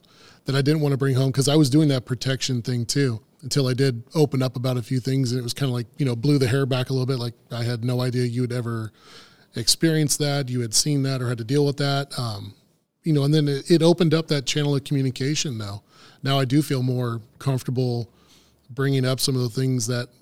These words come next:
that have happened, or if I have little triggers here and there on certain things, like, there's a better understanding of the reason why, but it, it took a while for me to do that. And that's, that's pivotal in these,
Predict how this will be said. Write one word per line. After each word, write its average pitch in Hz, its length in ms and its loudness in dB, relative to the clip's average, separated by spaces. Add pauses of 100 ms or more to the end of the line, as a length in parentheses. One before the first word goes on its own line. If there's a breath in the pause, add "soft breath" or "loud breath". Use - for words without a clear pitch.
(120)
that 131 160 -6
have 131 220 0
happened, 135 320 -2
or 131 100 2
if 120 100 -4
I 123 80 -4
have 123 200 0
little 135 180 4
triggers 131 480 0
here 135 140 0
and 127 120 0
there 131 240 -2
on 127 140 -4
certain 127 320 -4
things, 131 280 -2
like, 123 160 -6 (640 loud breath)
there's 143 140 2
a 143 60 6
better 170 160 4
understanding 147 400 2
of 131 80 0
the 127 60 0
reason 131 320 0
why, 127 180 -2
but 127 120 -2
it, 160 200 -2
it 165 100 -2
took 165 200 -2
a 190 40 0
while 170 220 -2
for 160 140 -4
me 156 60 2
to 139 80 2
do 123 200 0
that. 107 240 -6
And 120 80 -4
that's, 135 320 0 (760 loud breath)
that's 127 140 -4
pivotal 180 380 6
in 135 100 2
these, 123 260 -2